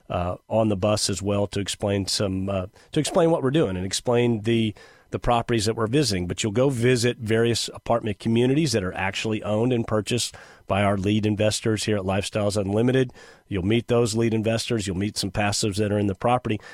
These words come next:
But literally, you will look at the business, okay? You will look at where the property was, how the property's been positioned, the upgrades made to the property, why the upgrades been made to the property, the plans for the property, and the returns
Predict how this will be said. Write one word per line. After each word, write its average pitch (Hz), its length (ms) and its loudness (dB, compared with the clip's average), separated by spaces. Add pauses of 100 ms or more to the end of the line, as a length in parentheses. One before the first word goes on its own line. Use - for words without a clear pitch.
(140)
But 131 140 0
literally, 165 500 2
you 131 200 4
will 135 220 0
look 123 320 2
at 104 300 0
the 104 100 0
business, 90 640 -2
okay? 101 280 -2
You 113 200 2
will 123 200 0
look 120 260 2
at 110 240 2 (400)
where 123 280 4
the 131 80 2
property 120 520 2
was, 92 540 0
how 107 140 0
the 117 80 0
property's 117 600 0
been 110 320 2
positioned, 98 720 0
the 101 160 -4
upgrades 113 560 -2
made 107 240 2
to 101 100 -2
the 92 60 -8
property, 90 400 -4 (260)
why 131 300 4
the 143 140 4
upgrades 101 500 -2
been 95 200 -2
made 92 220 -2
to 92 80 -8
the 90 80 -6
property, 90 440 -4
the 110 160 -6
plans 139 420 2
for 117 100 -4
the 104 60 -4
property, 95 460 -2 (340)
and 135 140 4
the 131 80 4
returns 117 840 2